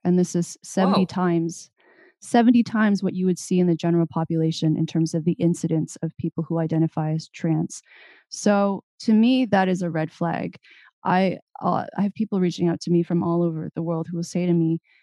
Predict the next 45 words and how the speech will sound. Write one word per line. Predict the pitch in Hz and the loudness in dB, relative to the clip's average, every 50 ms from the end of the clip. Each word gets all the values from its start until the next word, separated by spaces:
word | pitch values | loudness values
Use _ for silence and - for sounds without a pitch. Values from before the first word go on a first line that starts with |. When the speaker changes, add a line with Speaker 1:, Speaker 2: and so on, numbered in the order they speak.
| _ _ _ | _ _ _
Speaker 1:
that | 180 175 - - | -2 -2 -2 0
this | - 190 190 - | 0 0 0 0
issue | 190 185 - - 180 175 | -4 -6 -4 -4 -4 -4
affects | 180 185 - 180 185 185 - - - | -4 -2 -2 -4 -4 -4 -8 -10 -8
them. | - 101 196 175 165 - - | -4 -2 -2 -2 -2 -2 -2
I-, | 175 175 - | -4 -2 -2
if | - - - | -4 -4 -4
it's | 170 - - - | -6 -6 -4 -2
not | - 180 175 - - | 0 0 0 0 -2
their | 190 190 196 | -2 0 2
own | 196 190 190 | 4 4 2
child, | - - 180 170 170 170 160 | 2 0 -4 -4 -4 -4 -2
they | - 180 170 | -2 0 2
know | 165 170 170 170 170 175 175 | 4 4 4 4 2 0 -2
someone's | 175 - - 175 170 170 170 170 165 - | -4 -4 -2 0 2 2 2 0 0 -2
child, | - - - 165 165 165 165 165 - _ _ - - - _ _ - | -6 -6 -6 -6 -4 -4 -4 -6 -8 _ _ -20 -20 -20 _ _ -2
or | 285 180 185 180 175 170 170 170 180 - | 2 2 4 4 4 2 0 -2 -4 -2
their | 190 185 185 185 180 180 180 | 0 2 2 4 4 2 2
child | 180 - - - 180 175 175 175 | 0 -2 -4 -4 -2 -2 -2 -2
is | 165 175 | -2 0
in | 180 165 | 0 0
a | 160 165 | 0 0
class | - - 180 170 160 165 170 - - - | -2 -2 -2 -2 -2 -4 -8 -12 -10 -6
with | - 165 165 - - | -4 -4 -2 2 2
multiple | 185 180 170 170 - - 196 - 175 170 | 4 4 4 0 -2 -8 -8 -6 -6 -6
kids | - - - 175 160 151 - - - - | -6 -4 -4 -2 -2 -2 -6 -10 -12 -6
who | - 170 160 | -4 -4 -2
are | 160 156 156 - | -2 -4 -6 -8
trans. | - - 190 180 180 180 180 185 170 - - - - _ _ _ _ _ _ _ | -6 -2 0 2 4 4 4 4 2 0 -6 -14 -20 _ _ _ _ _ _ _
I | - 202 | -2 0
think, | - 302 311 - | 2 4 6 6
Megan, | 277 277 269 240 254 | 6 6 6 6 6
I've | 247 240 220 | 6 6 4
heard | 247 233 208 196 | 2 0 0 0
you | 220 226 226 | 0 0 0
say | 214 - - - - 202 196 196 | 0 -4 -6 -4 -2 0 2 0
something | 196 - - 202 190 - - 185 185 180 | 0 0 2 2 2 2 2 4 4 4
like | 175 165 170 - | 4 4 0 -2
that | - 170 151 | -2 -2 0
in | 151 175 | 2 2
a | 170 | 2
previous | 160 - - 175 175 170 170 165 - | 0 0 -2 -2 -2 0 -2 -2 -2
episode | 170 165 - 180 - 190 175 175 175 | -4 -4 -4 -4 -4 -4 -4 -4 -2
where | 180 170 | -2 -2
you, | 170 170 170 - | 0 0 -2 -4